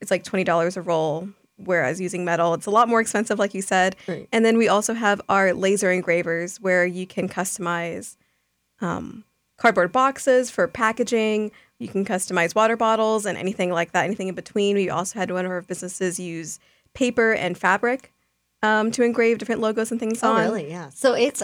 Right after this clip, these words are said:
Speaker 2: it is really a multi-purpose machine in
Speaker 1: Yes,
Speaker 2: terms of
Speaker 1: very
Speaker 2: what you can do.
Speaker 1: customizable for any
Speaker 2: Mm-hmm.
Speaker 1: product.
Speaker 2: Mm-hmm.
Speaker 1: Yeah.
Speaker 2: That's really neat.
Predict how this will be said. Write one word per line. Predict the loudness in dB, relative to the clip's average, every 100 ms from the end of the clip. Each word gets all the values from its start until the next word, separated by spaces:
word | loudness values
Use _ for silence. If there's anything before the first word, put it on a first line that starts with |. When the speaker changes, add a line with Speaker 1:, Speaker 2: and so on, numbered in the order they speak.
| 0
Speaker 2:
it | 0 0 -4
is | -2 -4
really | -2 2 2
a | 0
multi-purpose | -2 -4 -4 -4 -6 -10 -12
machine | -8 -4 -2
in | 2
Speaker 1:
Yes, | 2 4
Speaker 2:
terms | 4
of |
Speaker 1:
very | 6
Speaker 2:
what | 6
you | 4
can | 2
do. | 4
Speaker 1:
customizable | 4 4 4 0
for | 2 2
any | 4 2
Speaker 2:
Mm-hmm. | 2
Speaker 1:
product. | 0 0 -4 -8 -4
Speaker 2:
Mm-hmm. | -2 -2
Speaker 1:
Yeah. | -8 -4
Speaker 2:
That's | -4 -2
really | 0 0
neat. | -2